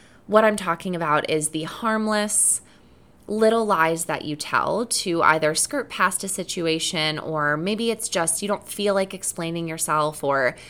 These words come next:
you say something to not hurt somebody else, right? There's so many scenarios in which this might happen. So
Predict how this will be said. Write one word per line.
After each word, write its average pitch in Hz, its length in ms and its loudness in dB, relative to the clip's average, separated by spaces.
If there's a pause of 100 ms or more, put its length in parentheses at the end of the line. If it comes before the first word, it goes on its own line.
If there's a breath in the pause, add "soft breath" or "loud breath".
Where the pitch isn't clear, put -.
(360 loud breath)
you 202 120 0
say 240 220 2
something 214 340 -2
to 196 140 -8
not 170 500 2
hurt - 260 -2
somebody 170 360 -2
else, 143 400 -2
right? 151 360 0 (580)
There's 185 180 0
so 233 340 2
many 185 220 0
scenarios 143 520 -2
in 143 140 -4
which - 480 -2
this 151 220 -2
might - 180 -4
happen. - 480 -4
So 151 420 2